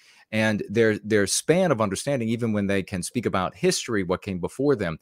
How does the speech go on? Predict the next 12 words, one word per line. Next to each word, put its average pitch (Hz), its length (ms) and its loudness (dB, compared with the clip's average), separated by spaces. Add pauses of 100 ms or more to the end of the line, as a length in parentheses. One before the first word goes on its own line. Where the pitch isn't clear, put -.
(340)
really 156 200 4
they, 117 220 4
they 107 200 2
always, 117 720 6 (320)
uh, 98 140 -2
talk 135 280 2
about 101 360 2
events 110 480 -2
of, 98 580 -2 (280)
uh, 90 120 -2
the 92 140 0
world 98 560 2